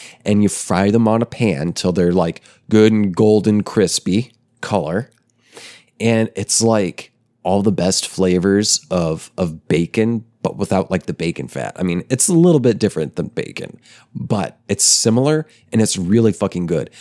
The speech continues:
You got to get it golden crispy all around, though. Um, and if you cook it right, it's still a bit,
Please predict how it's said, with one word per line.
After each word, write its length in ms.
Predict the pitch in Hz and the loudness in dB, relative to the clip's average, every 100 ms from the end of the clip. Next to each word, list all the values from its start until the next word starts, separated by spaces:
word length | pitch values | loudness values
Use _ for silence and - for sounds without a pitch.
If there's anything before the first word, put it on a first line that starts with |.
| - - | -12 0
You 140 | 104 | 0
got 440 | 87 104 98 - | 0 0 0 -2
to 80 | 113 | -4
get 220 | 95 92 | -2 0
it 240 | 92 95 87 | 0 -4 -2
golden 400 | 101 95 92 87 | 0 2 0 -4
crispy 560 | - 98 - - 65 - | -2 -2 -2 -6 -14 -14
all 200 | - 87 | -6 -2
around, 400 | 90 90 69 - - | 0 -2 -4 -10 -12
though. 260 | 50 - _ _ _ _ - - _ - | -14 -18 _ _ _ _ -20 -20 _ -8
Um, 480 | 90 85 80 73 71 _ _ _ _ _ - | -4 -2 -2 -6 -10 _ _ _ _ _ -4
and 140 | 104 | -2
if 180 | - 95 | -2 -6
you 60 | - | -8
cook 220 | - 113 | -6 -6
it 100 | - | -4
right, 300 | 104 98 82 - | -2 -2 -2 -6
it's 160 | 92 | -4
still 300 | - 110 92 | 0 2 2
a 40 | 85 | 2
bit, 420 | 95 85 _ | 0 -2 _